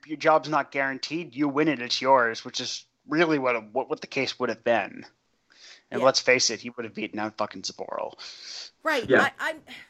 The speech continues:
Speaker 2: so I, there's still room to be angry. There's still room to be
Speaker 3: Oh,
Speaker 2: angry.
Speaker 3: yeah.
Speaker 2: It's okay. You know what? I, I, look, I don't wanna argue about it necessarily. I guess I should argue about it because I'm still angry about it. But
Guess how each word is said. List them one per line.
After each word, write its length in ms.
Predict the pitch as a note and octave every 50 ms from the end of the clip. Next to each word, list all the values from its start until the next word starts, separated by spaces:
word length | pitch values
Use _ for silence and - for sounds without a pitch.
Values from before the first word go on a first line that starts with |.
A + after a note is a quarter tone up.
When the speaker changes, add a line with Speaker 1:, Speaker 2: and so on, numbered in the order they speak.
| _ _ _
Speaker 2:
so 320 | _ - - - F4 D#4 - -
I, 160 | C4 D#4+ D4+ _
there's 240 | - E4+ F4 F4 D#4
still 280 | - - - G4 G4 G#4
room 220 | D4 D4+ D4 C#4
to 80 | B3 B3+
be 160 | A3+ A3+ -
angry. 460 | - D#3 D#3+ - - D3 A2+ A2 - _ _ _ _
There's 160 | C#4+ D4 -
still 300 | - - - F4 G4 G4+
room 200 | F#4+ E4 E4+ E4
to 80 | - D#4+
be 160 | - D4+ - -
Speaker 3:
Oh, 20 |
Speaker 2:
angry. 280 | D5 C#5 D5 D5+ - -
Speaker 3:
yeah. 140 | - - - _ _ _ _ _ _ _ _ _ _
Speaker 2:
It's 160 | C4 C#4 -
okay. 420 | E4 E4+ - F#4+ D#4 A#3+ F3 - - - - - - - - _ _ -
You 80 | A3
know 100 | A#3 B3
what? 180 | C4 C#4 C4+ - -
I, 180 | A#3+ B3+ - - - _ _ -
I, 140 | B3+ B3+ - - - - - -
look, 240 | A#3 G#3 F#3 - -
I 80 | A3+
don't 160 | A#3+ C4+ C4 A#3+
wanna 240 | B3 B3+ A3 F#3 - -
argue 320 | G3 A3 A3 G#3 A3 G#3
about 220 | F#3+ F3 F3 F3
it 100 | F3+ -
necessarily. 640 | F#3 F3+ E3+ - - - F#3 E3+ E3 E3 E3 E3 E3
I 80 | D#3+ D#3+
guess 180 | - F#3+ F3+
I 80 | - D#3
should 300 | D3+ - - - F3+ F#3
argue 320 | - - D3 D3 D3 D3+
about 200 | D3 - C#3+ D3
it 60 | D3+ D#3
because 220 | - - D3+ -
I'm 160 | B2+ C#3 C#3
still 200 | - - G3+ F3+ -
angry 400 | - D#3 F#3 G#3 D#3+ D#3+ D3 A#2
about 240 | A#2+ - B2+ A#2 -
it. 100 | F#3+ F#3+
But 180 | F#3+ F3+ -